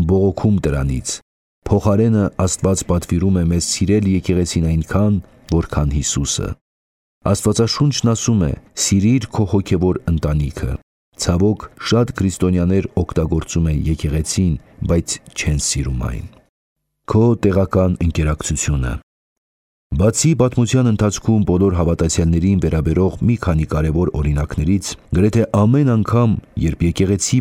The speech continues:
բառն օգտագործվում է Աստվածաշնչում, վերաբերում է տեղական տեսանելի հավաքույթին։ Նոր կտակարանը ենթադրում է անդամություն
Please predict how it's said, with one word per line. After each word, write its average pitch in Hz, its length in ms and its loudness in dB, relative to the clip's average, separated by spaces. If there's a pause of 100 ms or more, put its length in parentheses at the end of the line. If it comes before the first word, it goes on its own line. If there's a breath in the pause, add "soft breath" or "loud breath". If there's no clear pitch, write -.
(120)
բառն 104 260 4
օգտագործվում 87 720 0
է 85 80 2
Աստվածաշնչում, 80 840 0 (180)
վերաբերում 90 560 2
է 87 40 0 (120)
տեղական 90 540 2 (180)
տեսանելի 76 560 0
հավաքույթին։ 73 720 -2 (840)
Նոր 110 320 2
կտակարանը 98 580 2
ենթադրում 87 640 0
է 87 80 2 (320)
անդամություն 101 720 2